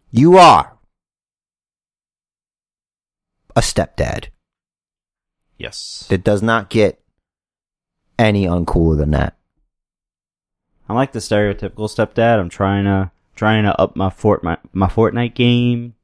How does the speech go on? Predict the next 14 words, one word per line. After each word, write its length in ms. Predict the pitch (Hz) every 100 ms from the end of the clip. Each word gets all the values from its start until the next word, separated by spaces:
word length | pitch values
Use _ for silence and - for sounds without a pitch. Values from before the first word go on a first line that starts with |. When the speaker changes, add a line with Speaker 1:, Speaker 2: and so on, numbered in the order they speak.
| _ _
Speaker 2:
trying 260 | - 104 107
to 80 | 104
get 260 | 104 98
good, 440 | 107 107 110 110 - _ _ _ _ _
trying 200 | _ 107
to 60 | 107
win 140 | 104
my 100 | 104
first 360 | 98 110 104 -
Speaker 1:
You're 140 | 98
Speaker 2:
bat-, 60 | 120
Speaker 1:
not 240 | 117 110
there 200 | 104 92
yet. 340 | 80 78 -